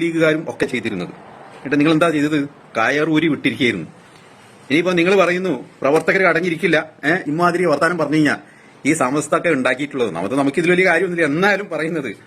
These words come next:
സമസ്തയുടെ ആത്യന്തിക ലക്ഷ്യം എന്ന് പറയുന്നത് അടിസ്ഥാനപരമായിട്ട് വഹാബിസത്തെ എതിർക്കുക എന്നുള്ളതാണ്. അതാണ്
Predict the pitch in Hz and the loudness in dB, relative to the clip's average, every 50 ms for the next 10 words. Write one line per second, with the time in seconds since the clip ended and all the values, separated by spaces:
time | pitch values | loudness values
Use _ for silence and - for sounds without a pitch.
0 | - - - - - - - - - - 110 120 165 180 180 - 220 202 202 196 | -20 -20 -20 -20 -20 -20 -20 -12 -4 -4 -2 0 0 0 2 2 2 4 4 4
1 | 180 170 165 165 175 175 180 180 170 175 156 139 131 - - - 226 214 196 170 | 4 2 2 0 -4 -6 -6 -2 0 0 2 2 0 -2 -2 -4 -2 0 0 2
2 | 160 151 135 127 120 117 110 110 113 104 - 127 - - - - - 185 175 170 | 2 2 2 0 0 -2 -4 -4 -6 -4 -6 -6 -8 -8 -10 -4 -2 -2 0 0
3 | 156 135 123 117 107 98 - 80 - - - - - - - - - - - - | -2 -2 -2 -2 -2 -2 -4 -10 -12 -12 -20 -20 -20 -20 -20 -20 -20 -20 -20 -20
4 | - - - - - - - 107 101 113 117 120 117 - 135 - - 117 107 104 | -20 -20 -20 -20 -20 -8 -6 -4 -2 -2 -4 -4 -6 -10 -8 -6 -4 -4 -2 -2
5 | 104 113 110 - 123 117 110 104 101 104 104 104 104 104 104 98 - - - - | -4 -4 -6 -2 -2 -2 -2 -2 -2 -4 -2 0 0 0 -2 -2 -6 -12 -20 -20
6 | - - - - - - - 120 127 180 190 190 190 202 | -20 -20 -20 -20 -20 -10 -6 -2 0 0 0 2 0 0